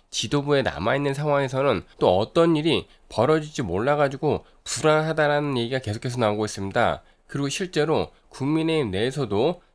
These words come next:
권성동을 교체해야 된다는 목소리가 높아지고 있는데요. 하지만 국민의힘에서는 이러한 사정을 잘 알고 있음에도 불구하고, 특히나 친윤 진영에서는 권성동이 불안한 건 사실이지만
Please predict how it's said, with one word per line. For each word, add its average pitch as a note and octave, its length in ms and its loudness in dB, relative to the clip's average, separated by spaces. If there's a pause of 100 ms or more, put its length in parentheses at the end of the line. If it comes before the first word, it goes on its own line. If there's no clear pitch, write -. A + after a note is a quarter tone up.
(200)
권성동을 E3+ 640 2
교체해야 D#3+ 560 0
된다는 D3+ 440 0
목소리가 B2+ 680 0 (200)
높아지고 C#3 720 -4
있는데요. G2+ 540 0 (280)
하지만 F#3 360 2
국민의힘에서는 D3 1000 0 (300)
이러한 D3+ 360 4
사정을 E3 500 0 (180)
잘 - 240 -8
알고 D3+ 240 -2
있음에도 D3+ 320 -2
불구하고, B2+ 800 0 (200)
특히나 D3 500 2 (180)
친윤 F#3+ 420 2
진영에서는 C3+ 760 0 (360)
권성동이 E3 520 2
불안한 D3 400 2
건 C#3+ 100 2
사실이지만 D3+ 640 -2